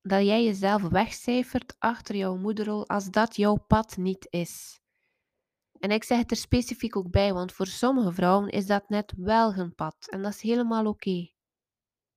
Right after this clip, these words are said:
Mijn boodschap is in feite dat een moeder niet per se gelukkig is als haar kind dat is, maar eerder andersom.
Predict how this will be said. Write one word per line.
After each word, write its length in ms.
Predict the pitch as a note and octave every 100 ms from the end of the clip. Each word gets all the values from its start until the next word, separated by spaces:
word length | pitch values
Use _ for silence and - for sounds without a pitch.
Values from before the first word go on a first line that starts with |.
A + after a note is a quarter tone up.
| _ _ _ _ _ _ _ _ _ _ _ _ _ _ _ _ _ _ _ _ _ _
Mijn 340 | G3+ G3+ G#3
boodschap 500 | F#3+ A3+ D4 - A#3
is 140 | A3+ G#3+
in 120 | G#3
feite 380 | - A3+ B3 B3
dat 240 | A3+ G#3+
een 100 | G3
moeder 260 | G3+ B3 A#3
niet 180 | A#3 B3+
per 100 | A#3
se 260 | - A3+
gelukkig 420 | G#3 F#3+ A3+ A3+
is 120 | G#3+ G#3
als 160 | G3+
haar 200 | F#3+ F#3
kind 280 | - A#3 A#3
dat 200 | F#3 F3
is, 440 | E3+ F#3+ - - -
maar 200 | G3 F#3+
eerder 300 | G#3+ G3 F#3+
andersom. 680 | F#3+ F#3 F3 E3+ F3 E3+